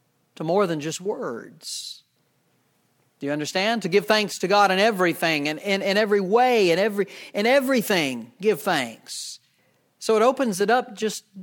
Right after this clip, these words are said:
to beyond just words that we say.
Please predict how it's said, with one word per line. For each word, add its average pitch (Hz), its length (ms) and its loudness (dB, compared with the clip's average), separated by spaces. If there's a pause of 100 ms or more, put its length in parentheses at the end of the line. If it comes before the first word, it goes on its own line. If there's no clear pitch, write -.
(140)
to 214 140 -8
beyond 202 520 -2
just 180 280 -4
words 151 1040 -4 (760)
that 151 160 -4
we 143 160 -4
say. 131 720 -2